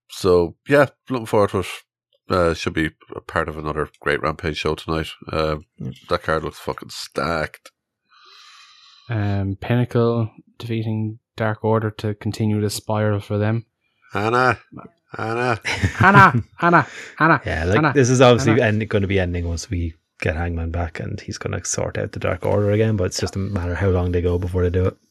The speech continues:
Speaker 3: It's such easy shit, but it's brilliant. Like, I'm, I know Steve said to, you know, if he was culling the, the A E W roster, he'd get rid of ninety percent of Dark Order.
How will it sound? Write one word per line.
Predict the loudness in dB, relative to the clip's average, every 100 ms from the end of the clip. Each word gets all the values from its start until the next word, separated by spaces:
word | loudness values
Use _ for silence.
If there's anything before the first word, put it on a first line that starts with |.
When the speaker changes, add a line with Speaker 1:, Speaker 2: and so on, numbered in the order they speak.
| _ _ _ -20 -14 -4
Speaker 3:
It's | -4 -2
such | -4 -4 -4 -4
easy | -2 0 -2
shit, | -2 -2 -2 -2
but | -2 -2
it's | -4
brilliant. | -4 -2 0 0 -4 -10 _ _ _ _ _ _ _
Like, | -8 -6
I'm, | -2 -2 -2 -10 -16 -2
I |
know | 2 2
Steve | 2 0
said | 2 -2 0
to, | 0 0 -2
you | -6 -6
know, | -8 _ -12
if | -6
he | -4
was | -4
culling | -4 0 2 4 0
the, | -2 -4 -6 -10 _ _ _ _
the | -6
A |
E | -2 0
W | 0 0
roster, | 0 0 -2
he'd | -4 -4
get | -4
rid | -2 -2
of | -4 -8 -4
ninety | 0 0 -2
percent | -6 -4 -4
of | -4
Dark | -4 -4 0
Order. | 0 0 -6